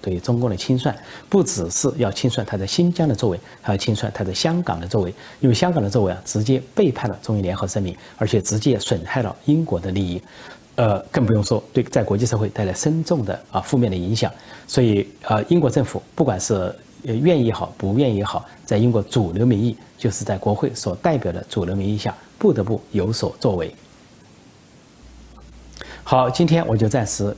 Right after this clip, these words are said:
讲到这里。啊，顺便提醒大家，欢迎订阅《陈破空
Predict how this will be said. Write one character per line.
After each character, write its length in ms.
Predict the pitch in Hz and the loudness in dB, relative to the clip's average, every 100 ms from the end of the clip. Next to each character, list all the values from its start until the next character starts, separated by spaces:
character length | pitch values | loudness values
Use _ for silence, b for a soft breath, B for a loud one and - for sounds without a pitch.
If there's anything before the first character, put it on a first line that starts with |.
| - | -4
讲 160 | 98 | -4
到 80 | 95 | -2
这 140 | 104 107 | 0 0
里。 160 | 98 B B B - | 0 B B B 0
啊， 260 | 113 110 - - | 2 2 -2 -2
顺 160 | 143 | 2
便 140 | 131 110 | 4 4
提 140 | 127 | 2
醒 100 | 123 | 4
大 140 | 104 | 4
家， 200 | 104 107 - | 2 0 -2
欢 220 | - 127 | -2 0
迎 100 | 104 | 2
订 180 | 120 113 | 4 4
阅 160 | 110 - | 4 0
《陈 160 | - 98 | -4 -2
破 120 | 117 | 0
空 160 | 113 | 0